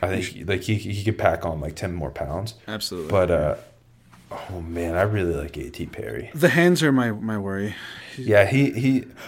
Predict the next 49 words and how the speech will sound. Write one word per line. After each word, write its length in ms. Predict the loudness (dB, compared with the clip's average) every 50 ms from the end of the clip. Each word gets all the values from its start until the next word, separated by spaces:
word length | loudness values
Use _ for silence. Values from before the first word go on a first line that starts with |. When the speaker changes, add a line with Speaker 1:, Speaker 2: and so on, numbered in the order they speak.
| -6 0
Speaker 1:
this 240 | 2 2 2 2 0
is, 280 | -2 -4 -6 -10 -12 -16 _ _ _ _ -20 -20 _ _ _ _ _ _ _ _ _ _ _ _ -6 0
now 140 | 2 4 4
you 320 | 4 4 2 0 -2 -4
feel 200 | -6 -6 -6 -6
free 160 | -4 -2 -2 -2
to 60 | -2
disagree 360 | -2 -4 -4 -4 -4 -2 -2
with 120 | -2 -2 -4
me. 100 | -8 -8
I 140 | -6 -6 -2
thought 180 | 0 0 0 0
this 160 | 0 -2 -2
class, 380 | 0 0 2 2 2 0 0
like, 320 | 0 0 0 -2 -6 -14 -20 -20 _ _ _ _ -16 -12
Speaker 2:
A 60 | -10
lot 200 | -8 -8 -6 -6
of 120 | -6 -4
Speaker 1:
had 260 | -2 0 2 2 2
Speaker 2:
drops. 160 | 2 0 -2 0
Speaker 1:
way 420 | 2 2 4 4 6 6 6 6
more 260 | 4 4 4 2 2
drops 360 | 0 2 2 2 2 0 -2
than 120 | -4 -6 -6
<laughs> 80 | -4
previous 360 | 0 0 0 0 0 -4 -8 -8
classes. 320 | -6 -4 -4 -4 -4 -4
Speaker 2:
'Cause 140 | -4 -4 -4
it's 100 | -4 -2
not 180 | -2 -2 0
very 240 | 0 -2 -2 -2 -4
good. 440 | -4 -4 -4 -4 -4 -4 -8 -6 -4
No, 160 | -2 -2 0
I 100 | 0 -2
totally 240 | 0 0 0 2 2
agree. 280 | 2 0 0 0 -2 -2
There's 240 | 0 0 0 2 2
a 40 | 2
lot 260 | 4 6 6 6 6
of 40 | 4
receivers 300 | 2 2 2 2 2 2
who 80 | 2 0
are 20 |
like, 100 | 0 2
"Oh, 80 | 2 2
I 60 | 4
love 180 | 4 4 2 2
this 100 | 0 0
guy," 200 | 2 2 2